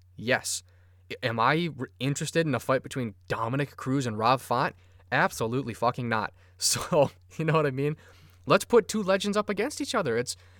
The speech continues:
it's, it's an awesome legacy fight for both of those guys. That's probably, hmm, it's tough 'cause they've both had really good careers, but to be honest, I know they're advanced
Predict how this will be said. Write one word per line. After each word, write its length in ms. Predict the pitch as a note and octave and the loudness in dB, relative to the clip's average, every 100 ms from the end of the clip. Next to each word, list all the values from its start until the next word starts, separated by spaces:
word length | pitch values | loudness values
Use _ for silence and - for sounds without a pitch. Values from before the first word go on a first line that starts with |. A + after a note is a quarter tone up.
| - - | -20 -8
it's, 180 | D3 E3+ | -6 0
it's 160 | E3+ E3 | -2 0
an 80 | D3 | 2
awesome 420 | B2+ G#3 E3 C3+ | 4 4 2 0
legacy 360 | D3 B3+ - | 0 -2 -4
fight 240 | C3 B2+ A2 | -2 -4 -4
for 80 | C3 | -2
both 260 | C#3+ C#3+ | -2 -2
of 60 | D3 | 0
those 160 | A#2 | -2
guys. 260 | A2 G#2+ G2+ | -2 -6 -4
That's 220 | A#2 D3 | -4 -4
probably, 400 | - E3 F3 D#3 - - - - - - - - - - - - - - - _ _ - - _ _ _ - A2+ - | 0 0 0 -4 -6 -20 -20 -20 -20 -20 -20 -20 -20 -20 -20 -20 -20 -20 -20 _ _ -20 -20 _ _ _ -20 -20 -6
hmm, 340 | E3 D3 A2+ F2+ - - | -2 0 -2 -6 -8 -6
it's 140 | - | 2
tough 200 | A3+ G#3 | 4 4
'cause 120 | C#3 | 2
they've 120 | C3+ | 2
both 160 | A#2+ D#3+ | 2 4
had 140 | E3 | 4
really 200 | A2+ C#3+ | 4 2
good 240 | B2+ C#3 D3+ | 2 0 0
careers, 380 | A#2 G#2+ D3 E3 | -6 -2 -2 -2
but 280 | B2+ - - | -2 -4 -4
to 100 | C#3+ | -4
be 160 | C3+ - | -4 -4
honest, 360 | G#2+ A#2+ F3+ - | -2 0 0 0
I 80 | A3 | 2
know 140 | D4 | 4
they're 180 | A#3+ G3 | 6 4
advanced 720 | C3 A2 B2 B2+ - - - | 4 0 0 0 -2 -10 -18